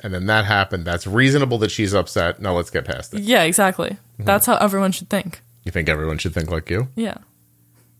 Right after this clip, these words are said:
Speaker 2: Like
Speaker 1: Tell
Speaker 2: a
Speaker 1: me again what
Speaker 2: genius.
Speaker 1: your insulin pump's called?
Speaker 2: I don't, that, it doesn't, it doesn't matter. You see what I mean? Doesn't matter.
Speaker 1: My phone will not stop beeping.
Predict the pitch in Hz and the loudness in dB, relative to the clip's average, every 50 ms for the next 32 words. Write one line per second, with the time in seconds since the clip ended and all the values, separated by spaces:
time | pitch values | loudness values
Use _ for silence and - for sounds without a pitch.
0 | _ _ - - - 98 95 104 101 98 101 107 101 101 101 104 101 90 101 101 | _ _ -4 -2 0 2 2 2 2 4 4 4 2 4 2 2 2 2 0 0
1 | 101 104 - 120 113 110 120 120 120 - - 127 131 139 135 _ - 220 240 294 | -2 -2 -2 -4 -2 0 -2 -2 -2 -2 -2 -2 -2 -2 -4 _ -14 -12 -10 -10
2 | 330 - _ _ _ - - - 131 - 220 - - 226 277 277 311 - - - | -12 -14 _ _ _ -6 -2 0 0 0 0 0 2 2 4 4 2 0 0 0
3 | 294 - 320 349 370 381 214 208 226 240 339 392 285 170 175 196 - - 269 262 | 2 2 2 2 2 2 2 2 2 2 0 0 0 0 0 0 0 0 2 0
4 | 294 294 269 214 202 240 311 277 - 262 269 311 254 269 311 311 240 170 165 180 | 0 0 0 0 -2 -2 -4 -4 -2 -2 -2 0 0 -2 0 -2 -2 -2 -6 -8
5 | - _ - - - - - - - - - - - - - _ _ _ _ - | -12 _ -20 -20 -20 -20 -20 -20 -18 -18 -16 -16 -18 -18 -20 _ _ _ _ -2
6 | 110 101 92 - - 117 107 101 95 90 95 92 90 90 92 95 95 95 101 - | 0 0 0 2 2 4 4 4 4 2 2 0 2 2 4 4 4 4 4 2
7 | - - - 98 90 92 - - 95 92 90 - 85 80 85 | 0 0 2 4 4 4 2 2 0 0 0 0 -2 -4 -4